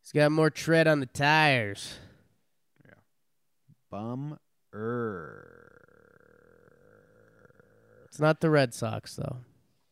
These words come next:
Speaker 2: Yeah, actually, that was, uh, kinda nice. I thought he was gonna go to the Red Sox. I didn't want that, so now I'm happier that he's not there.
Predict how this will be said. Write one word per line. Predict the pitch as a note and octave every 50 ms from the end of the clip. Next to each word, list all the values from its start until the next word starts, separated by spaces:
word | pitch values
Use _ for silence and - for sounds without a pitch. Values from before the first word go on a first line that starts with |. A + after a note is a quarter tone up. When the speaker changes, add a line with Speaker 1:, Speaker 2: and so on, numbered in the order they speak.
| _ _ _ _ _ _ _ _ _ _ _
Speaker 2:
Yeah, | - D3 E3 F3 F3+ F#3 C#3
actually, | D#3 D3+ - F#3 F3+ E3+
that | C#3 C#3+ E3
was, | G#3+ A#3
uh, | C4
kinda | A#3+ - B3 F#3+ B2
nice. | A#2+ C#3+ D3+ A#2 G2+
I | A2 A2
thought | - A#2+ B2+ C#3+
he |
was | D3+ C#3
gonna | C#3 C#3+ C3
go | C3
to | B2
the | A2+ A2
Red | A#2 B2+
Sox. | - - G#2+ G2+ -
I | G#2
didn't | G2+ A2+ A2 G#2
want | G#2 G#2+ A2 G#2
that, | - F#2 F2+ E2
so | - -
now | F#2+ G2 G2 G2
I'm | G2 F#2 F2+ F2
happier | - G#2 G2+ F#2+ - G2 F#2 F#2 F#2+
that | F#2 F2+
he's | F2 E2 F2
not | F#2 F#2 F2+ F2+ - -
there. | D2 C#2+ -